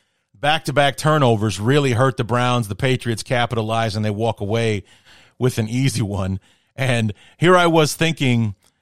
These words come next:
like, "Yeah, I picked the Patriots to win. Why wouldn't I pick the Patriots to win this game?" Uh, you know, it's, it's, uh, they're playing really good defense. Zappe seems to know what he's doing out there, despite his rookie fourth-round status,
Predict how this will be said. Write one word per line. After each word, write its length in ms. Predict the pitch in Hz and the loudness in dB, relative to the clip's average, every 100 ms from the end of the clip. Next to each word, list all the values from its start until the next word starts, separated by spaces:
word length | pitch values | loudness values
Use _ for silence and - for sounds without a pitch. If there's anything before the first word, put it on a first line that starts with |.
| _ _ 175 | _ _ -4
like, 220 | 175 - | -4 -2
"Yeah, 180 | 190 131 | 0 0
I 80 | |
picked 240 | 143 135 - | 0 -4 -4
the 80 | - | -10
Patriots 560 | - 101 - 90 - | -10 -10 -10 -10 -10
to 80 | 101 | -8
win. 180 | 104 120 | -4 -2
Why 160 | 147 | 0
wouldn't 300 | 180 185 165 | 2 2 0
I 80 | 151 | -2
pick 200 | 151 156 | -2 -6
the 60 | - | -6
Patriots 520 | 160 151 135 135 - | -4 -4 -2 -4 -4
to 80 | 135 | -4
win 200 | 135 135 | -2 -2
this 160 | 127 | -4
game?" 380 | - 151 117 85 | -4 -4 -4 -6
Uh, 180 | 104 107 | -8 -6
you 160 | 117 113 | -4 -4
know, 240 | 107 110 | -4 -8
it's, 320 | 113 107 - | -12 -14 -16
it's, 380 | - 127 117 - | -14 -14 -10 -8
uh, 280 | 117 98 104 - _ _ _ _ _ | -6 -4 -6 -8 _ _ _ _ _
they're 140 | 113 | -8
playing 280 | 104 151 147 | -4 -2 -2
really 200 | 139 135 | 0 0
good 220 | 113 107 | 0 -2
defense. 560 | 98 151 - 135 131 104 | -2 -2 -2 -2 -2 -2
Zappe 340 | 127 139 139 | -2 -2 -4
seems 260 | 123 135 127 | -4 -2 -2
to 60 | 131 | -2
know 160 | 127 | -2
what 120 | 127 117 | -2 -2
he's 120 | 98 | -2
doing 460 | 127 135 131 123 - _ _ _ | -2 0 0 -2 -6 _ _ _
out 260 | 123 131 123 | -2 0 0
there, 280 | 127 127 127 | -2 0 -2
despite 360 | 107 - 127 | -4 -2 0
his 220 | 120 120 92 | 0 -2 -2
rookie 340 | 123 - 123 | -4 -2 -6
fourth-round 720 | - 127 123 113 123 120 113 | -4 -4 -2 -2 -2 0 -2
status, 640 | - 131 123 123 120 - | -4 -4 -2 -4 -6 -10